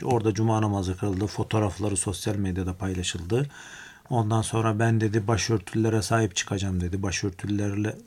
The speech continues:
hiç korkmasınlar," dedi. E, ondan sonra,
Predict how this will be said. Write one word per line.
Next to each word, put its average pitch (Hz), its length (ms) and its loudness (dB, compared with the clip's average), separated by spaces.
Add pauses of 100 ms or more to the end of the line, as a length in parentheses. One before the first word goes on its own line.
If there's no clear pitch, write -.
hiç 139 240 -2
korkmasınlar," 90 880 -2
dedi. 110 300 -2 (1200)
E, 110 200 2
ondan 113 400 2
sonra, 117 460 2